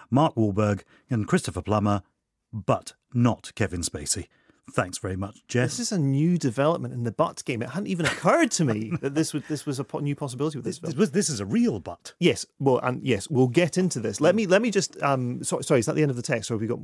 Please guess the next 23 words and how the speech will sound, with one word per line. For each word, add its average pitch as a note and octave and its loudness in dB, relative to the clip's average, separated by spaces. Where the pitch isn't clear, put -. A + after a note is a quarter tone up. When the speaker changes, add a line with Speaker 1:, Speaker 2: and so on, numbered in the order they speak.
Speaker 1:
Yes, D#3 4
Speaker 2:
more? E3+ 0
Speaker 1:
no, - 2
that's F3+ 4
Speaker 2:
Okay, D3 4
okay. D3 4
Speaker 1:
yeah. F3 -2
Speaker 2:
No, C#3+ 4
so C3+ -2
no, C#3 2
that's B2 -4
a B2 -4
very, E3 4
very F3 2
good C#3+ -2
observation, B2 -2
and A#2+ -4
we'll B2+ 2
get - 0
into C#3+ -6
the A#2+ -4
mechanics B2 -10
of A#2+ -8